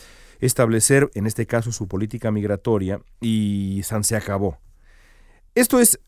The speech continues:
por supuesto, estrictamente cierto, pero la situación de la comunidad inmigrante en Estados Unidos, específicamente la mexicana,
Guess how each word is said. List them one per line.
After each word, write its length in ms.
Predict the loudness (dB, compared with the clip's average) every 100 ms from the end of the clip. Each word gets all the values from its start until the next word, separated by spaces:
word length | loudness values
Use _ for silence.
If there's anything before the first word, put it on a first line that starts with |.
| -8
por 120 | -6
supuesto, 380 | -4 0 0 0
estrictamente 720 | -2 0 -2 0 0 -2 -2
cierto, 640 | -2 2 2 2 -6 -10 -12 -20 _ _ _
pero 460 | 4 6 6 0 -6 -18 -20 -8
la 400 | -2 0 0 -2
situación 480 | -2 -2 0 2
de 80 | 2
la 80 | 2
comunidad 380 | 0 0 2 2
inmigrante 500 | 0 -2 -2 -2 -2
en 40 |
Estados 360 | -2 -2 -2 0
Unidos, 400 | 0 0 -2 -6
específicamente 840 | -6 -4 -4 -6 -4 -2 -2 -4
la 100 | -4
mexicana, 560 | -4 -6 -4 -2 -2